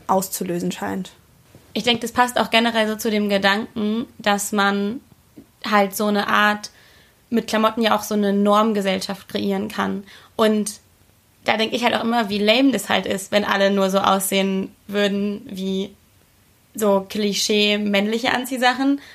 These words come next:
Speaker 2: Also, sorry, Jeans und T-Shirt ist jetzt auch nicht der spannendste Look, den ich jemals gesehen habe. Und ich meine, kann man natürlich machen. Ist auch nicht so, dass ich nicht mal ein Jeans und T-Shirt anhabe. Aber es hat ja auch was damit zu tun, äh, nochmal mehr als nur diese Gender-Sache eben,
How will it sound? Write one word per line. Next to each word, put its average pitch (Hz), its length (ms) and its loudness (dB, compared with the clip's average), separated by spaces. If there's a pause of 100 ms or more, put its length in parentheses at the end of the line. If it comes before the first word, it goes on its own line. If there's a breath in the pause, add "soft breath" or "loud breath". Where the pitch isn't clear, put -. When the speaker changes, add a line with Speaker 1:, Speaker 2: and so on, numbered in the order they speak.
Speaker 2:
Also, 202 260 2
sorry, 208 360 4
Jeans 214 280 -2
und 202 140 -4
T-Shirt 262 500 0
ist - 160 -6
jetzt 220 160 -4
auch 220 60 2
nicht 226 140 2
der 208 80 2
spannendste 220 420 -2
Look, 185 180 -4
den 208 140 -2
ich 185 80 -4
jemals 190 320 0
gesehen 196 400 2
habe. 202 300 0 (340 loud breath)
Und 208 100 8
ich 226 140 2
meine, 233 240 2
kann 214 160 -2
man 226 100 2
natürlich 202 200 -4
machen. 226 300 0 (100)
Ist - 180 -8
auch - 80 0
nicht 220 100 -2
so, 214 60 0
dass 208 140 0
ich 196 80 -4
nicht 214 160 0
mal 220 100 2
ein 202 140 0
Jeans 214 200 -4
und 220 140 -2
T-Shirt 254 300 -4
anhabe. 202 480 -2 (340 loud breath)
Aber 208 200 4
es 214 120 0
hat 233 140 0
ja 214 180 2
auch 214 80 -2
was 214 80 -10
damit 214 280 -2
zu 214 120 -6
tun, 240 500 -2 (440 loud breath)
äh, 208 280 2 (480)
nochmal 202 760 0 (640)
mehr 233 280 4
als 208 180 -4
nur 220 100 -2
diese 202 220 -4
Gender-Sache 220 640 -2
eben, 196 320 -4